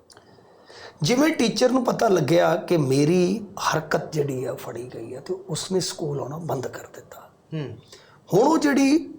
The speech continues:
Speaker 1: ਰਿਪੋਰਟ ਆ, ਉਸ ਨੂੰ ਚੰਡੀਗੜ੍ਹ ਭੇਜ ਦਿੱਤਾ ਗਿਆ ਹੈ।
Speaker 2: ਜੀ।
Speaker 1: ਪਰ ਮੈਂ ਸਮਝਦਾ ਹਾਂ,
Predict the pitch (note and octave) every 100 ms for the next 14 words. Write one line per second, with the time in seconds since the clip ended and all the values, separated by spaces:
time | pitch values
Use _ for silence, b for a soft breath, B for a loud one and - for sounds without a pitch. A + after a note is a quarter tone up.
0 | - D#3 E3 E3+ E3+ F#3+ G3 F3+ G3+ G#3
1 | E3 - F3 F3+ D3+ C#3+ C3+ C#3 C#3 D3+
2 | A#2+ - - - - - - - - -
3 | B2+ B2+ G2+ - - _ _ _ _ _
4 | _ _ _ _ _ _ _ _ - G3+
5 | B3+ - - - - _ - _ - -
6 | _ _ _ C3 C#3 E3+ F#3 E3 F#3 E3
7 | D#3+ B2+ D3 D3